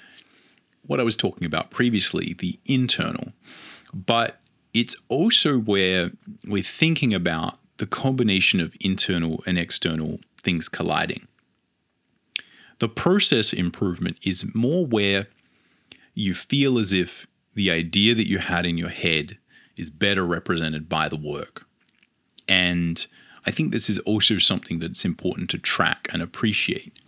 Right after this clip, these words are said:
as being different. So the way that you'll kind of notice this and really kind of be, uh, be able to dial in on it is just whether or not you feel as if the process that you're creating is reliable.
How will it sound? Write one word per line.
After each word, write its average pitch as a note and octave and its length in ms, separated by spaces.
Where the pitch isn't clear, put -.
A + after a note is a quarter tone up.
as E2 240
being D#2+ 300
different. - 460
So A2+ 420
the A#2 80
way D3 200
that C#3+ 140
you'll G#2 140
kind G2+ 240
of D#2 100
notice F2+ 640
this - 380
and F2 160
really E2 240
kind - 180
of D#2 100
be, D#2+ 180
uh, D#2+ 220
be F#2 100
able D#2+ 160
to E2 80
dial D#2 380
in G2 120
on D#2+ 160
it - 220
is F#2 520
just - 420
whether A2+ 320
or G#2 80
not F#2 220
you F2 140
feel F#2+ 280
as D#2+ 140
if D#2 180
the E2+ 100
process G#2+ 500
that - 140
you're E2 120
creating D#2 480
is D#2+ 320
reliable. D#2+ 760